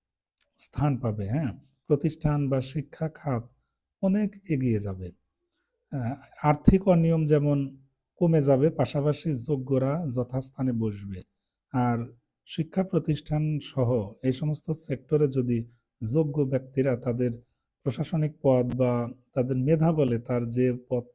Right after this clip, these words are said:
প্রাপ্য সেটা যদি পায়, আমার মনে হয় প্রতিষ্ঠানের জন্য ভালো। আর একটা প্রতিষ্ঠানে যখন একজন মেধাবী এবং যোগ্য প্রতিষ্ঠান প্রধান হয়, প্রশাসনিক পদে হয়, তাহলে সেই প্রতিষ্ঠানটা আসলে অনেক দূর এগিয়ে যায়।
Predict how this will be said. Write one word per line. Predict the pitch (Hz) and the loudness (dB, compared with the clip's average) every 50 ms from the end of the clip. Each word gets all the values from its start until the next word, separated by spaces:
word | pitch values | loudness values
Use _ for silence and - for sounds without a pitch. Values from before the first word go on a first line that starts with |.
| _ | _
প্রাপ্য | - 131 120 - _ - 113 | -8 -8 -8 -8 _ -10 -10
সেটা | 110 - - 131 - 127 | -10 -8 -6 -4 -4 -4
যদি | 120 - 127 123 120 | -4 -4 -6 -6 -6
পায়, | 113 - 117 110 104 104 - _ _ _ _ _ _ _ _ - | -6 -6 -8 -6 -8 -8 -12 _ _ _ _ _ _ _ _ -4
আমার | 139 139 156 160 | 0 2 2 2
মনে | 160 160 156 151 | 2 2 2 2
হয় | 139 135 147 143 135 131 135 - - - _ - | 2 2 0 0 0 -2 -4 -10 -16 -18 _ -2
প্রতিষ্ঠানের | - 135 - 165 156 - - 185 165 151 | -2 0 0 0 -2 -2 -4 -2 -2 -2
জন্য | 135 139 135 127 127 123 | -2 -2 -2 -2 -2 -2
ভালো। | 110 101 110 107 110 | -4 -4 -4 -4 -2
আর | 113 117 | -2 -2
একটা | 117 113 117 - - | -2 -4 -6 -10 -8
প্রতিষ্ঠানে | 160 - 143 127 - 156 147 - - 165 170 165 | -6 -4 -4 -4 -4 -6 -8 -6 -6 -4 -4 -2
যখন | 143 135 123 127 - 139 139 127 120 120 - _ _ _ _ _ _ _ | -2 -2 -4 -4 -4 -4 -2 -2 -4 -6 -10 _ _ _ _ _ _ _
একজন | - 127 120 123 156 147 143 | -6 -4 -2 2 2 2 4
মেধাবী | 139 143 135 127 123 139 143 147 151 | 4 2 2 2 2 0 2 2 4
এবং | 151 139 143 139 139 127 | 4 4 2 0 -2 -2
যোগ্য | 117 139 123 120 117 127 131 120 | -2 -4 -4 -4 -2 -2 -2 -2
প্রতিষ্ঠান | 117 - 135 123 - - 131 - - 156 151 139 | -2 -2 -6 -6 -6 -6 -16 -12 -10 -10 -10 -10
প্রধান | - - 127 113 120 123 123 120 117 | -8 -8 -6 -6 -4 -4 -4 -4 -6
হয়, | 98 110 113 110 104 | -6 -6 -6 -6 -6
প্রশাসনিক | _ - 113 - - 123 - - 131 123 - _ - | _ -10 -12 -12 -12 -18 -12 -8 -8 -8 -8 _ -6
পদে | 127 117 110 113 110 107 - _ _ _ _ _ _ _ _ _ _ - | -6 -6 -4 -6 -8 -10 -10 _ _ _ _ _ _ _ _ _ _ -6
হয়, | 117 113 113 | -4 -4 -2
তাহলে | 117 - 147 143 160 170 175 170 | 0 0 2 2 2 2 0 -2
সেই | - - 156 | -2 -6 -8
প্রতিষ্ঠানটা | 143 - 139 123 - 139 - _ - 147 135 - - 127 | -4 -2 -2 -2 -2 -6 -10 _ -10 -10 -10 -8 -8 -8
আসলে | 113 - - 120 127 | -8 -6 -6 -4 -2
অনেক | 123 123 123 131 131 123 | 0 0 0 -2 -4 -4
দূর | 120 123 123 | -4 -4 -2
এগিয়ে | 127 120 113 110 110 107 104 | -2 -2 -2 -2 -4 -4 -4
যায়। | 107 107 107 | -6 -8 -8